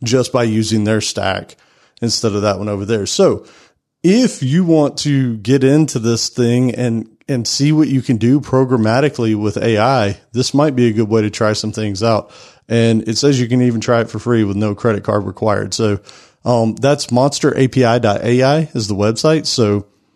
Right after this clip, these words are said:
seems pretty cool. Probably worth checking out.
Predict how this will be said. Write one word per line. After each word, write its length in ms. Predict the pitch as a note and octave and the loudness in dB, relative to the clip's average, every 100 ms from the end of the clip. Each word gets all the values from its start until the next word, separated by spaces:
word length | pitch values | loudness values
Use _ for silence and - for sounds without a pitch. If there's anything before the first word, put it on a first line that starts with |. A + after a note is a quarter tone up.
| _ _ _ _ - | _ _ _ _ -12
seems 320 | - G#2 G2+ | -6 -6 -6
pretty 240 | - G#2+ | -4 -4
cool. 300 | G2+ B2+ C3+ | -2 0 -2
Probably 320 | A2+ G2+ G#2+ G#2 | 0 0 0 0
worth 180 | G#2 | -2
checking 360 | - A2 G#2+ G2+ | 0 -2 -2 -2
out. 400 | A2+ G2+ - | 0 -2 -8